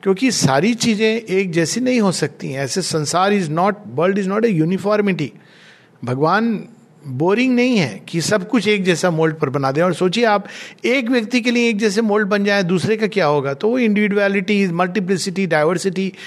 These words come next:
इसमें एंजॉय करते हैं क्योंकि वो अनंत गुण हैं। तो फिर भी कोई भी व्यक्ति अगर हमारे जीवन में आता है तो वास्तव में वो हमारे चेतना का, हमारे सत्ता का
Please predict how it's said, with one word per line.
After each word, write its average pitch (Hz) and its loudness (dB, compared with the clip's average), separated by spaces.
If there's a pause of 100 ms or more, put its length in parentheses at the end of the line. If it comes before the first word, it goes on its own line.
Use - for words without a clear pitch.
(220)
इसमें 208 0
एंजॉय 220 2
करते 156 -2
हैं 151 -2
क्योंकि 175 0
वो 240 2
अनंत 233 0
गुण 190 0
हैं। 110 -4 (720)
तो 262 -2 (1000)
फिर 302 0
भी 269 0 (140)
कोई 311 0
भी 370 0
व्यक्ति 262 0
अगर 226 2
हमारे 196 2
जीवन 175 2
में 202 2
आता 151 2
है 185 2
तो 220 0
वास्तव 185 0
में 262 0
वो 262 2
हमारे 214 -2 (240)
चेतना 185 0
का, 220 0
हमारे 175 0
सत्ता 190 -2
का 196 0